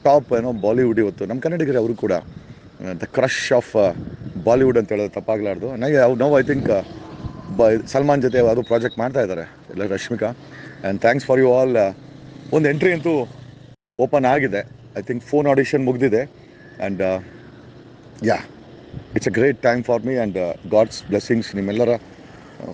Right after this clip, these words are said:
negative or positive, ಆ, definitely ನನ್ನನ್ನು ನ್ಯೂಸಲ್ಲಿ ಇಟ್ರಿ ನೀವೆಲ್ಲ. ಆ, ಟಾಪ್ ಟ್ರೆಂಡಿಂಗ್ ಅಂತ ನಾನೇನೆ ಇವತ್ತು ಕರ್ನಾಟಕದಲ್ಲಿ. ಅದೆಲ್ಲ ನಿಮ್ಮ ಆಶೀರ್ವಾದ. ನಾನು ಅಹಂಕಾರದಿಂದ ಹೇಳ್ತಾ ಇಲ್ಲ,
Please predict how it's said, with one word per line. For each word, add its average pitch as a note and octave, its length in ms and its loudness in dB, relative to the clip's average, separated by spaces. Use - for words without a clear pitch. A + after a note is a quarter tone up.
negative D3+ 340 4
or D3+ 100 2
positive, B2+ 460 -4
ಆ, - 800 -14
definitely C3+ 560 0
ನನ್ನನ್ನು B2 260 2
ನ್ಯೂಸಲ್ಲಿ B2 360 2
ಇಟ್ರಿ G#2 160 -2
ನೀವೆಲ್ಲ. G2 280 -4
ಆ, - 600 -10
ಟಾಪ್ D#3+ 200 2
ಟ್ರೆಂಡಿಂಗ್ D#3 300 0
ಅಂತ C#3+ 140 -4
ನಾನೇನೆ A#2+ 360 -2
ಇವತ್ತು G2 300 -6
ಕರ್ನಾಟಕದಲ್ಲಿ. G2 640 -4
ಅದೆಲ್ಲ F3+ 340 2
ನಿಮ್ಮ D3+ 200 2
ಆಶೀರ್ವಾದ. G#2 380 -2
ನಾನು B2 140 -4
ಅಹಂಕಾರದಿಂದ C#3 500 0
ಹೇಳ್ತಾ G#2+ 280 2
ಇಲ್ಲ, F#2+ 100 -2